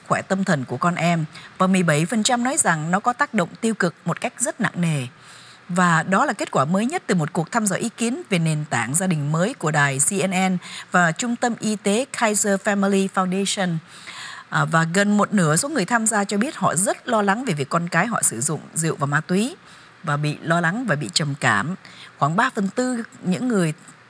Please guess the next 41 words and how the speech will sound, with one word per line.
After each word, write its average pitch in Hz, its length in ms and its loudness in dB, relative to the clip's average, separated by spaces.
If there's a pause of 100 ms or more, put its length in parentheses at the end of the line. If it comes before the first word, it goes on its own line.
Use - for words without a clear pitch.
(260)
à, 151 220 2
dự 170 260 0
thăm 190 200 0
dò 156 180 0
cho 170 140 -4
biết 226 200 -2
là 151 140 2
họ 139 280 2
lo 196 200 2
lắng 208 300 0
về 180 80 0
việc 151 180 -4
con - 160 0
em 180 220 0 (120)
tự 185 140 0
làm 143 160 -2
hại - 160 -4
bản 120 200 -6
thân 226 300 0 (380)
hoặc - 320 0
là 139 480 4 (200)
chịu - 160 0
sự - 180 0
cô 214 160 -2
đơn, 220 360 2 (280)
rồi 165 320 -2 (100)
cô 247 140 2
lập 185 240 2 (220)
liên 190 260 0
quan 180 340 0
đến 196 360 2
đại - 160 0
dịch. 151 220 0 (420)
Và 175 80 0
những 196 200 0
dữ 220 140 0
liệu 254 180 -2 (320)
này 165 240 2
cho 196 140 0
thấy 208 220 2
là 196 140 2